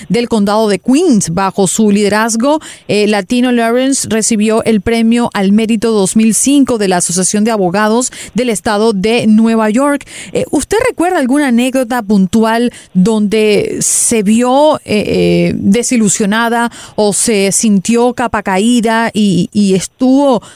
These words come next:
muy al borde de desistir, de, de esos momentos que uno siempre recuerda, eh, en estos caminos complicados, sobre todo también en un ambiente que usted se mueve tan duro, ¿no? Como,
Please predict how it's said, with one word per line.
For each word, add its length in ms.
muy 460
al 240
borde 420
de 160
desistir, 840
de, 180
de 100
esos 160
momentos 460
que 100
uno 240
siempre 380
recuerda, 640
eh, 180
en 120
estos 300
caminos 460
complicados, 720
sobre 180
todo 240
también 340
en 160
un 200
ambiente 480
que 80
usted 220
se 100
mueve 400
tan 240
duro, 300
¿no? 220
Como, 360